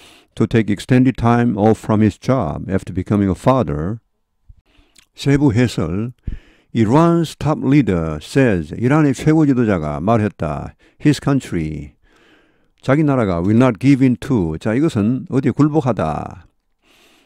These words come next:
American pressure, 미국 압력에 굴복하지 않을 것이라고. Ayatollah Ali Khamenei spoke at Friday prayers in Tehran. 하메네이가 말했다.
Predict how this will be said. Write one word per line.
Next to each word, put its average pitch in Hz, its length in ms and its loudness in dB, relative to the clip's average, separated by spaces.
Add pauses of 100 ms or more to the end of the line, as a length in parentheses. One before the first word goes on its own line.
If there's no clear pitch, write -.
(140)
American 131 380 4
pressure, 123 420 0
미국 156 340 4
압력에 98 580 0
굴복하지 135 500 0
않을 123 220 2
것이라고. 92 760 -4 (420)
Ayatollah 127 520 2
Ali 127 260 4
Khamenei 120 600 2
spoke - 380 -6
at 98 120 -6
Friday 110 400 2 (120)
prayers 101 480 -2
in 98 160 0
Tehran. 104 600 0 (880)
하메네이가 101 1080 0
말했다. 82 1080 -2